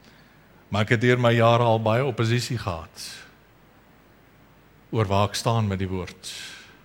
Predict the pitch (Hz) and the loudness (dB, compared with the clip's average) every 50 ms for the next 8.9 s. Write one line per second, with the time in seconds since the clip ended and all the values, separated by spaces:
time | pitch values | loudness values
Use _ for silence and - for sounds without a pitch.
0 | _ _ _ _ _ _ _ _ _ _ - - - - - _ _ _ _ _ | _ _ _ _ _ _ _ _ _ _ -20 -20 -20 -20 -20 _ _ _ _ _
1 | _ _ _ _ _ _ - 110 - 117 113 113 107 - 117 113 110 107 107 101 | _ _ _ _ _ _ -8 -4 0 2 2 2 2 0 0 0 0 0 0 -2
2 | 104 98 - - 117 110 - - 110 104 101 92 - 104 92 92 87 101 107 107 | -2 -2 -2 -2 -2 -2 -2 -2 -2 -2 -2 -4 -6 -8 -8 -6 -2 -2 -2 -2
3 | 104 - - - 107 101 98 - 110 98 107 104 107 104 101 107 123 131 120 104 | -2 -4 -6 -4 -4 -4 -4 -6 -4 -2 0 0 2 2 0 0 0 0 -2 -2
4 | 98 95 95 92 85 - - - - 110 98 - 98 - - 98 92 - - - | -2 -2 -2 -4 -6 -10 -16 -14 -10 -8 -8 -6 -8 -8 -8 -8 -10 -8 -10 -10
5 | 98 95 90 - - - - - - - - - - 113 107 95 98 101 98 - | -8 -8 -10 -10 -14 -20 -20 -20 -20 -20 -20 -8 -2 -2 0 0 0 -4 -4 -4
6 | 117 110 104 101 98 - - - - - - - - - _ _ _ _ _ _ | -4 -4 -4 -6 -8 -10 -14 -16 -18 -18 -20 -20 -20 -20 _ _ _ _ _ _
7 | _ _ _ _ _ - 107 101 98 104 104 101 - - 117 110 101 - - 98 | _ _ _ _ _ -8 -6 -4 -2 -2 -2 -2 0 0 -2 -2 -2 -4 -6 -8
8 | 95 95 - 165 120 101 95 92 95 92 98 98 87 80 - - - | -8 -8 -8 -6 -6 -6 -4 -4 -6 -4 -4 -4 -6 -8 -12 -16 -16